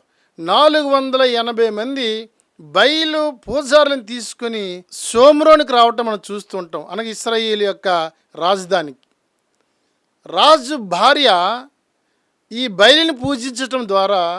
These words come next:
ఆనాడు ఇస్రాయేలీలందరూ, అనగా పది గోత్రాల వారు జీవము కలిగిన దేవుణ్ణి విసర్జించి,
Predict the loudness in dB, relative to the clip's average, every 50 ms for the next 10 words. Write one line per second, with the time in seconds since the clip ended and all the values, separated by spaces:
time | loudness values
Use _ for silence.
0 | -10 -16 _ _ _ _ _ _ _ _ _ _ _ _ _ _ -2 0 0 0
1 | 2 2 2 2 2 0 -2 -4 -6 -8 -10 -6 -4 0 2 2 4 4 2 2
2 | 0 -2 -2 -4 -4 -6 -6 -4 -4 -4 -4 -4 -8 -6 -4 -4 -4 -2 -4 -6
3 | -6 -6 -8 -8 -10 -12 -12 -8 -6 -6 -4 -4 -4 -6 -6 -6 -6 -4 -4 -4
4 | -2 -4 -6 -4 -4 -2 -2 -2 -2 -2 -4 -6 -8 -10 -12 -14 -16 _ _ _
5 | _ _ _ _ _ _ _ -20 -16 -10 -4 0 2 4 4 4 2 2 2 0
6 | 0 0 0 -4 -4 -6 -6 -2 0 2 4 4 2 2 0 -2 -4 -6 -6 -8
7 | -8 -6 -6 -8 -8 -10 -14 -16 -16 -16 -20 -20 -20